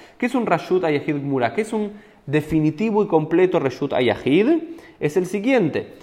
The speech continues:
Es, eh, un, algo, no sé, pon-, haces un pozo en el suelo que tiene más de cuatro... Eh, puños de distancia, cuarenta centímetros de ancho por cuarenta centímetros de largo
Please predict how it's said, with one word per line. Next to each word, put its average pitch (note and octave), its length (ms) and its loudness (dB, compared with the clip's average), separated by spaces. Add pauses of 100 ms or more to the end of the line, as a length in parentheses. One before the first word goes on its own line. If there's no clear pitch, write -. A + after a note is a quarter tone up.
(140)
Es, D3+ 320 0
eh, C3+ 320 4
un, D3 400 0
algo, D3+ 580 6
no C3 100 -2
sé, C3 200 -4
pon-, B2 180 -6
haces C3+ 280 -4
un D3 80 -4
pozo D3+ 260 0
en C3+ 60 0
el A#2+ 120 -2
suelo B2 600 0
que E3 80 -4
tiene C#3 320 -2
más C3+ 320 -4
de C3 160 -4 (160)
cuatro... D3 800 2 (320)
Eh, A#2 720 -2
puños D3 400 0
de B2 100 -4
distancia, D#3 480 -6
cuarenta C#3 380 -4
centímetros B2 600 -6
de C#3 80 -2
ancho F3 400 -4
por C3+ 140 -10
cuarenta C3+ 340 -6
centímetros C3 500 -10
de C3+ 80 -6
largo E3 380 2